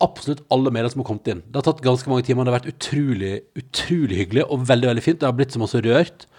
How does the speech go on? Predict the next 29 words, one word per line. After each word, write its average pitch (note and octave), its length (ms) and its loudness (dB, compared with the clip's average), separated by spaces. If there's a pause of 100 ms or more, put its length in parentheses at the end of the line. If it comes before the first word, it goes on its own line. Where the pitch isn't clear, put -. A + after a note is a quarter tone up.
(400)
og C3+ 100 0
det D3+ 80 4
er D3+ 140 8
så B2+ 100 0
mange B2+ 160 2
fine B2 220 2
historier. A#2+ 480 2
Og B2 420 2
bare B2+ 220 6
sånn C3+ 180 -2
til B2 140 0
alle C#3 180 4
dere B2 140 0
som B2+ 100 0
liksom A#2+ 220 0
har A#2 160 8
liksom B2+ 180 0 (540)
det D3+ 100 6
er E3 80 6
også D#3+ 240 2
et C3+ 100 -4
par D3+ 160 4
som, C3 180 -4
kan - 140 0
jeg E3+ 60 2
bare D#3+ 100 -2
si, C#3 180 0
det D3 200 2
er, D3 160 0